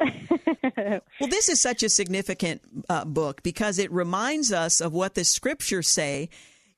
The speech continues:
in the context of our culture where many are confused. Let's begin with the notion of, uh, men and women being created in the image of God. When we think about our sin nature, we may not understand what that means. What does it mean to be created in the image of God as the Scripture teaches?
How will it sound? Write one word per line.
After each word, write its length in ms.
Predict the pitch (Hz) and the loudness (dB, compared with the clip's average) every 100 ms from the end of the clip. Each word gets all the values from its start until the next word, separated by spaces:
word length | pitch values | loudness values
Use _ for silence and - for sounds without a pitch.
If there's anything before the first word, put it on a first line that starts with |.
| - | -2
in 320 | 247 240 226 | 0 2 0
the 80 | 208 | -2
context 600 | - 269 339 294 254 - | 0 -2 0 -2 0 0
of 120 | 190 | 0
our 120 | 190 | -2
culture 480 | 185 254 254 - 180 | -2 -2 0 0 0
where 360 | 180 180 180 180 | 0 0 0 -2
many 500 | 175 196 254 233 - | -2 0 0 0 0
are 160 | 170 | -4
confused. 800 | 170 190 170 - 180 151 113 - - - - _ | -2 -4 -4 -2 0 0 -2 -4 -6 -18 -20 _
Let's 240 | - 349 - | -2 2 4
begin 400 | 269 185 240 220 | 2 2 2 2
with 160 | 196 | 0
the 100 | 180 | 0
notion 460 | 175 180 208 214 175 | 0 0 0 -2 0
of, 320 | 156 147 - - - _ _ | -2 -2 -8 -18 -20 _ _
uh, 180 | 190 160 | -2 0
men 280 | 175 208 277 | 0 2 2
and 160 | 262 208 | 2 2
women 280 | 208 208 | 0 0
being 240 | 190 180 165 | 0 0 -2
created 440 | - 185 190 196 | -2 0 2 0
in 60 | 165 | 0
the 120 | 160 | -2
image 360 | 175 175 165 160 | -2 -2 -2 -2
of 140 | 143 | -2
God. 320 | 156 147 120 | -4 -2 -4
When 100 | 147 | -2
we 80 | 175 | -4
think 260 | - 262 262 | 0 0 0
about 400 | 202 180 175 - _ _ | 0 -2 -4 -10 _ _
our 160 | 180 170 | -2 2
sin 440 | - - 254 226 | 4 4 2 0
nature, 360 | 175 165 - 185 | 0 -2 -2 0
we 140 | 196 | 0
may 160 | 214 277 | 0 -2
not 220 | 254 208 | -2 -2
understand 580 | 202 185 - 196 180 156 | -4 0 0 2 0 0
what 220 | 180 - | -2 0
that 180 | 175 151 | -2 0
means. 380 | 165 165 117 - | -2 -2 -4 -2
What 120 | 285 | 0
does 120 | 381 | 0
it 100 | 302 | 0
mean 320 | 180 208 233 | -2 0 0
to 100 | - | -2
be 180 | 160 165 | -2 -2
created 460 | - 175 165 170 156 | -2 -2 0 0 0
in 80 | 156 | -2
the 100 | 160 | -2
image 320 | 170 175 151 | -2 -2 -2
of 100 | 151 | -2
God 300 | 196 190 170 | -2 -2 -2
as 80 | 175 | 0
the 100 | 190 | 0
Scripture 380 | - 226 - | 0 -2 -2
teaches? 540 | 208 247 262 135 - | -2 -4 -4 -4 -6